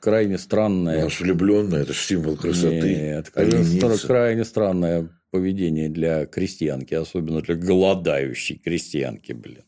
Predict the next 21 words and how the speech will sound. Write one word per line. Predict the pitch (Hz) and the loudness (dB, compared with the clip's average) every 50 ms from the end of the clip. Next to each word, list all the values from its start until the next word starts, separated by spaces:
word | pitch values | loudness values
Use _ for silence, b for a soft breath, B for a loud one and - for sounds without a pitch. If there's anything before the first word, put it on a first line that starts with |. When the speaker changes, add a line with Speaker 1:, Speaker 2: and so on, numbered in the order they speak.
| B B B B B B B B B B B B B B B B B B B B B B _ _ _ _ _ _ _ _ _ | B B B B B B B B B B B B B B B B B B B B B B _ _ _ _ _ _ _ _ _
Speaker 1:
Крестья-, | - 90 - - 170 151 | -8 -6 -2 0 0 0
это | 113 101 - - | 0 -2 -2 -2
ж | - - - - - - | -2 -2 -2 -4 -2 -2
вот | 95 87 - | -4 -4 -2
ты | - - 104 92 | -2 0 0 0
как | 85 - 101 90 - - | 0 0 -2 -2 -2 -6
какие-нибудь | - 87 - 104 90 80 - 104 | -8 -4 -2 -2 -2 0 0 0
убийства | 110 110 110 107 101 92 - - 85 | 0 2 2 2 2 0 0 -2 -2
видишь, | 85 104 151 156 113 87 76 | 0 2 2 0 0 -2 -2
где | 82 87 90 78 | -2 -4 -4 -2
там | 82 78 76 | -2 -6 -6
головы | 76 90 117 131 139 139 135 131 123 120 113 110 | -2 0 2 4 4 4 4 4 4 4 4 4
отрезают, | 110 107 - 101 107 107 101 107 113 107 101 101 90 82 - - _ | 4 2 0 0 0 0 2 2 2 2 2 0 0 -2 -6 -8 _
там | - 87 80 73 71 71 | -6 -6 -4 -4 -6 -8
еще | 71 - - - 135 139 120 | -10 -12 -6 -2 -2 -2 -2
чего-то. | - - 107 104 107 104 95 - - | -2 -2 0 2 2 2 0 0 -2
Это, | 90 95 107 - 135 | -4 -4 -2 0 0
это, | 135 127 120 123 135 131 131 - | 2 2 4 2 2 2 0 0
как | 110 107 98 | 0 -2 -2
правило, | - - 123 123 117 110 101 95 92 | 0 0 2 2 2 2 2 2 2
люди | 92 98 110 107 104 98 98 92 87 85 80 78 | 2 2 2 2 2 2 2 2 4 2 2 0